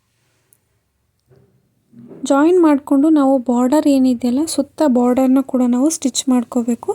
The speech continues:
ಸುತ್ತ ಅಂಬ್ರೆಲಾ ಕಟಿಂಗ್ ಸುತ್ತನೂ ನಾವು ಬಾರ್ಡರ್‌ನ ಜಾಯಿನ್ ಮಾಡ್ಕೊಳ್ಳೋಣ.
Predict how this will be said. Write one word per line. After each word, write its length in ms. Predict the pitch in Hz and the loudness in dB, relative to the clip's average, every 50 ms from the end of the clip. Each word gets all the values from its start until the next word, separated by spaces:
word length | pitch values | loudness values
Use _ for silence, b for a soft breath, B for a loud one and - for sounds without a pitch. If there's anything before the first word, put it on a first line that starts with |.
| 403 B B B B B B B B B B B _ _ _ - | -10 B B B B B B B B B B B _ _ _ -12
ಸುತ್ತ 360 | - - 294 254 - - - 285 285 285 - - | -6 -4 -4 -4 -4 -6 -6 -4 -4 -4 -4 -2
ಅಂಬ್ರೆಲಾ 540 | 277 269 254 254 269 277 277 277 285 285 277 277 269 277 294 - _ _ - - | -2 0 0 0 0 0 0 0 0 0 -2 -2 -4 -6 -8 -10 _ _ -6 -6
ಕಟಿಂಗ್ 440 | 269 254 - 277 277 285 294 294 | -4 -2 -2 -2 0 0 -2 -4
ಸುತ್ತನೂ 560 | - - 269 254 - - - 294 285 277 285 277 | -4 -4 -6 -6 -6 -4 -2 0 2 2 4 2
ನಾವು 300 | 262 254 247 262 320 339 | 2 2 0 0 0 0
ಬಾರ್ಡರ್‌ನ 600 | 294 240 254 247 247 240 254 254 247 - 285 349 381 b b b b b b - | 2 2 2 0 0 0 0 -2 -2 -2 -4 -4 -4 b b b b b b -4
ಜಾಯಿನ್ 360 | 247 247 262 262 262 247 240 233 | -2 0 2 2 2 2 2 0
ಮಾಡ್ಕೊಳ್ಳೋಣ. 520 | 233 226 - - 247 240 233 233 233 | 0 -2 -4 -4 -4 -2 -2 -2 -4